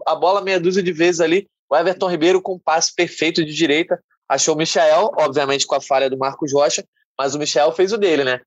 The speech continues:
E eu, eu acho que esse gol foi fundamental pra manter o, o jogo, assim, no trilho que ele tava caminhando, né? Que era um jogo equilibrado, com os dois times tentando chegar ao ataque ali dentro dos seus estilos.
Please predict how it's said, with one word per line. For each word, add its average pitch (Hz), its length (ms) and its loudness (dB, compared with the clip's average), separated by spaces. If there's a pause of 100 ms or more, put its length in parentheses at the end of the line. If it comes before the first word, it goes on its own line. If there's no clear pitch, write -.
(220)
E 160 60 0
eu, 202 260 4
eu 190 160 2
acho 202 260 0
que - 280 0
esse 220 260 2
gol 190 160 0
foi 190 140 -2
fundamental 180 600 -2
pra 190 160 -2
manter 190 300 0
o, 277 260 2
o 196 80 4
jogo, 180 320 0
assim, 165 280 -2
no 151 160 -2
trilho 196 320 0
que - 80 -2
ele 160 100 -2
tava 160 400 -2
caminhando, 160 560 0
né? 156 160 0 (240)
Que - 80 -4
era 139 100 2
um 147 100 0
jogo 151 220 0
equilibrado, 175 600 2
com - 80 -10
os 139 100 -8
dois 156 200 2
times 160 400 -2 (260)
tentando 151 340 -2
chegar 139 600 2 (280)
ao 131 160 2
ataque 135 400 0
ali 131 440 2
dentro 143 340 -2
dos 139 160 -2
seus 147 220 0
estilos. 170 600 0